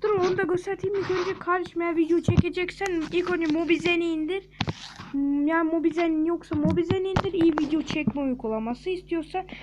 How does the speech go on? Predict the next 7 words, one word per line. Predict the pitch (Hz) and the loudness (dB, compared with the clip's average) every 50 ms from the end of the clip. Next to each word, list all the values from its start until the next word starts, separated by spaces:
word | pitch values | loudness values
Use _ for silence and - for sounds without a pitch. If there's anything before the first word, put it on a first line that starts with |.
| - - - - - | -6 -6 -6 -6 -2
Mobizen'i | 285 302 330 302 339 302 339 330 320 320 - | 0 0 2 2 2 2 2 0 0 0 -2
kullanma | - - 370 330 320 339 330 302 277 269 254 254 | 0 0 2 4 4 4 4 4 2 2 2 0
istiyorsan | 247 247 - - - 269 262 269 - - 359 330 | 0 -2 -4 -8 -8 0 0 0 2 2 -2 -6
istiyorsan | 320 302 - - 320 311 294 - - 339 339 | -6 -6 -8 -6 -6 -4 -4 -4 -4 -6 -6
X-Ray | 330 339 302 277 - - - 302 294 294 277 247 302 | -6 -6 -8 -8 -10 -8 -4 -2 -2 -2 -2 -2 -2
Order'dan | 302 302 294 254 285 294 262 247 302 294 294 285 240 | 0 0 0 0 0 -2 0 0 0 0 0 0 -2
da | 247 | -4